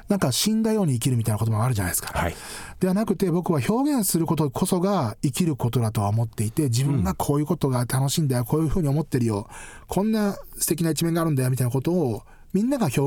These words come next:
Speaker 1: 現できて、
Speaker 2: うん。
Speaker 1: で、表現ってのは別に議論じゃないので、
Speaker 2: はい。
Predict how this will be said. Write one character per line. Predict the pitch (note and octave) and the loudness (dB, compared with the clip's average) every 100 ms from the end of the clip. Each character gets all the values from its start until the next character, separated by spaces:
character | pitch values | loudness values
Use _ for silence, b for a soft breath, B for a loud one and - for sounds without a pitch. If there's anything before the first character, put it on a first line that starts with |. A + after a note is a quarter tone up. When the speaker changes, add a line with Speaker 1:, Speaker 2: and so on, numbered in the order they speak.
| C#3 | 2
Speaker 1:
現 | A#2 | 0
で | A2+ | -2
き | |
て、 | - G2+ F2+ - | -2 -4 -2 -2
Speaker 2:
う | |
ん。 | F2 C#2 B B B B F#3 | -2 -2 B B B B -2
Speaker 1:
で、 | C#3 | 0
表 | C4+ D#4 | 0 0
現 | |
っ | |
て | A#3 | 0
の | D3 | 0
は | |
別 | B2+ | 2
に | B2+ | 0
議 | E3 | 2
論 | G#3 | 2
じ | B2+ | 0
ゃ | B2 | 0
な | |
い | A#2+ | 0
の | G#2 | 0
で、 | A2 F#2 | -2 -2
Speaker 2:
は | - | -2
い。 | F2+ | -2